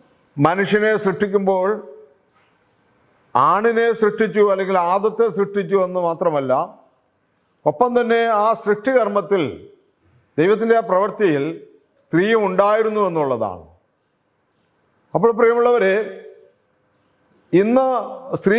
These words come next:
പുരുഷൻ എന്ന് പറയുന്നത് മാനുഷികമായിട്ടുള്ള രീതിയിൽ, അല്ലെങ്കിൽ ചില സാത്താൻ്റെ ഇടപെടൽ കൊണ്ട് പുരുഷൻ എന്തോ കൂടിയ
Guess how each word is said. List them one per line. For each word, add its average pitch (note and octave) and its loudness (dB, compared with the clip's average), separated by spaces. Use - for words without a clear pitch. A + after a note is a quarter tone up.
പുരുഷൻ B3 2
എന്ന് A#3 -2
പറയുന്നത് F#3+ 2
മാനുഷികമായിട്ടുള്ള A#3 0
രീതിയിൽ, F#3+ 2
അല്ലെങ്കിൽ A3+ 2
ചില A3+ 2
സാത്താൻ്റെ A#3+ 2
ഇടപെടൽ A3+ 0
കൊണ്ട് E3+ 0
പുരുഷൻ G3 2
എന്തോ A#3+ 2
കൂടിയ G#3+ 2